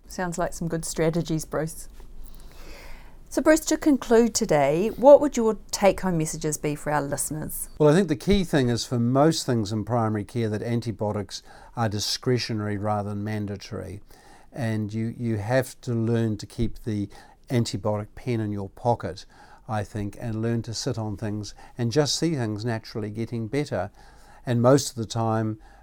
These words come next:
Speaker 2: uh, that, that will be a winning strategy, and you'll be improving the, uh, effectiveness of antibiotics for your children and grandchildren.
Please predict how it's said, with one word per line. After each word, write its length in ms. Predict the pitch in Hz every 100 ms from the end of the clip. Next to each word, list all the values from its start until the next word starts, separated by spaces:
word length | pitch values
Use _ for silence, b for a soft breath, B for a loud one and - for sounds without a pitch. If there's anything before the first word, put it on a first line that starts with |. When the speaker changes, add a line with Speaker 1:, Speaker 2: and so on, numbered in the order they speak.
| b
Speaker 2:
uh, 340 | 117 113 113 120
that, 340 | - 120 120 147
that 180 | 117 117
will 140 | 113
be 140 | 120 113
a 60 |
winning 300 | 110 117 117
strategy, 640 | - - 120 123 107 104 104
and 200 | 107 107
you'll 140 | 107
be 160 | 104 110
improving 680 | 110 107 131 117 110 110
the, 420 | 104 113 110 107 107
uh, 180 | 110 110 B B
effectiveness 560 | 120 131 120 113 110 -
of 60 | 113
antibiotics 640 | 107 110 110 113 104 -
for 440 | - 123 113 110 - B B
your 360 | - 113 110 110
children 440 | - - 131 117
and 80 | 120
grandchildren. 640 | 117 127 156 113 107 104